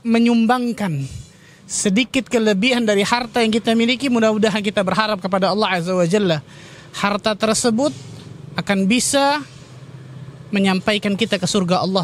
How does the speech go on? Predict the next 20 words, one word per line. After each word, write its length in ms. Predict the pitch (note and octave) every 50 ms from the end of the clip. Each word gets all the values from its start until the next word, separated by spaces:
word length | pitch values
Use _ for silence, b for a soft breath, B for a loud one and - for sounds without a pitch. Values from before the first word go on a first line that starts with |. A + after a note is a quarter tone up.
| D3
Tabaraka 400 | - D#3+ E3+ F3 E3 D#3+ - F3
wa 80 | D#3+ D#3
Ta'ala. 360 | C#3+ F3+ E3+ E3+ D#3+ D#3+ D#3 C#3 - - - - - B B B B B B
Setiap 480 | - - - F#3 - - C4 C#4 D4 C4
dari 240 | G#3+ A3 A3+ A#3 A3+
rupiah 400 | A#3 A#3 G#3+ E3 C4 C#4 D4+ C4
yang 160 | B3+ B3+ A#3
kita 240 | G#3 B3 A#3+ A#3+ A#3+
donasikan 800 | G#3 A3+ A3+ A3+ A3+ G#3+ - B3+ B3+ - - A#3 G3 E3 D#3 C3+ - - - - - - - - -
pada 240 | - F#3 F#3 G3 G3+
ma'had 400 | G#3+ A3+ A#3+ A#3 A3+ A#3+ A#3+ -
ini, 400 | C4 C#4 C#4 C#4 D4+ D#4 D#4+ - - F#3+
Ma'had 320 | G3+ F#3+ F#3+ G#3+ A3 -
Tahfidhul 480 | - G3+ - - C4+ C4+ A3 A#3 A3+ A3
Quran 400 | - A3 A#3 G3+ B3+ B3+ C4 C#4
ini, 240 | C#4+ D4+ D4+ D#4 D4 B B B B B B -
maka 160 | - F#3+ F3 G#3
mudah-mudahan 400 | F#3+ G3+ G3+ G3 G3 A3 A3+ G3+
kita 160 | A3 - G#3 F#3
berharap 400 | F3 F3+ - A3 G#3+ G#3 G3 E3